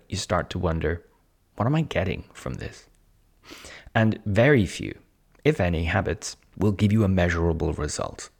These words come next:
uh, in, in just a few days or sometimes even a few weeks. I, I often use the example of going for a walk. Walking is so incredibly good for us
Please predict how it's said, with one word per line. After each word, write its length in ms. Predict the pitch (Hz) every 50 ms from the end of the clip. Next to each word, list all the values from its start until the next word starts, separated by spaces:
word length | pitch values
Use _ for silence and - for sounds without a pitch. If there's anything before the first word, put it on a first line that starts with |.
| _ _ _ - - - - - - - -
uh, 240 | - 82 76 71 -
in, 320 | - - 87 87 82 85 -
in 160 | - 98 92
just 220 | 85 101 95 -
a 40 | 95
few 160 | 85 - 90
days 260 | 80 85 87 80 82 95
or 140 | 95 85 -
sometimes 500 | - - - - - - - 123 104 92
even 180 | 95 92 95 87
a 60 | 85
few 200 | - - 92 87
weeks. 380 | 87 - - - - - - _ _ _ _ _ _ _ _
I, 300 | 117 117 113 110 104 - - _ _ -
I 100 | 110 107
often 300 | 113 135 - - 127 113
use 160 | 110 113 107
the 80 | 107 101
example 400 | 98 - 101 92 92 92 92 85
of 100 | 82 -
going 220 | - 87 87 90
for 160 | - - 82
a 40 | 82
walk. 440 | - - - - - - - - _ _ _ _ _ _ _ _ _ _
Walking 420 | - 110 135 139 - - 123 110
is 200 | 104 101 92 - - _ _ _
so 460 | - - - - - - 117 156 170
incredibly 520 | 160 147 123 - 117 107 101 95 90 92
good 180 | - - 82 -
for 180 | - - -
us 240 | - - - - -